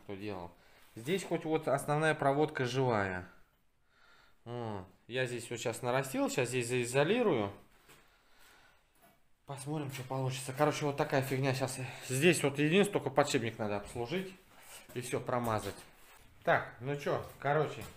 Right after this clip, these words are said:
по поводу генератора. Ой, да, генератора.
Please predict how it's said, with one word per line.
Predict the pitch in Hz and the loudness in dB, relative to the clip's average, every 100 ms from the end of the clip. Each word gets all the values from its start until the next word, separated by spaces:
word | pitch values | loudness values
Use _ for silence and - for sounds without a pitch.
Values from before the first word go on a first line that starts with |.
| - | -10
по | 123 | -8
поводу | 117 143 131 120 | -6 -4 -4 -6
генератора. | 117 131 131 123 101 - - - - - - | -4 0 2 0 0 -4 -6 -12 -14 -10 0
Ой, | 139 127 117 113 110 | 2 2 2 -2 0
да, | 117 123 101 104 107 117 | 4 4 2 -6 -12 -6
генератора. | 131 135 135 131 127 | -2 2 6 4 4